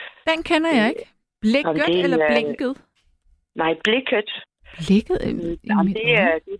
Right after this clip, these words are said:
Speaker 2: Born-, det er Bornedal, og den handler om bombningen af den franske skole.
Speaker 1: Er det ikke Skyggen i mit øje?
Speaker 2: Jo, Skyggen, undskyld.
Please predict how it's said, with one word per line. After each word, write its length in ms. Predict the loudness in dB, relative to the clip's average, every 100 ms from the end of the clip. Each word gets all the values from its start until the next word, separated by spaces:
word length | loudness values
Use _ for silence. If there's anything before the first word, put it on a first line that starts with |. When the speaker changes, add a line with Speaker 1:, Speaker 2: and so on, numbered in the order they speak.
| -8
Speaker 2:
Born-, 300 | -2 -2 -2
det 60 | -2
er 80 | 0
Bornedal, 600 | 0 2 0 2 2 2
og 80 | -2
den 100 | -6
handler 320 | -4 -2 0
om 160 | 0 0
bombningen 520 | -2 -2 -2 -4 0
af 100 | -2
den 100 | -2
franske 360 | -4 -4 -4 -10
skole. 400 | -4 -2 -2 -4 _ _ _ _ _ _ -2
Speaker 1:
Er 60 |
det 40 | -2
ikke 160 | -2
Skyggen 400 | -6 0 -2 0 -2
i 40 |
mit 160 | 0 2
øje? 260 | 2 0 -4 _ _ _ _ _ _ -6
Speaker 2:
Jo, 120 | 0
Skyggen, 420 | 2 4 2 2
undskyld. 600 | 0 0 -2 -4 -4 -4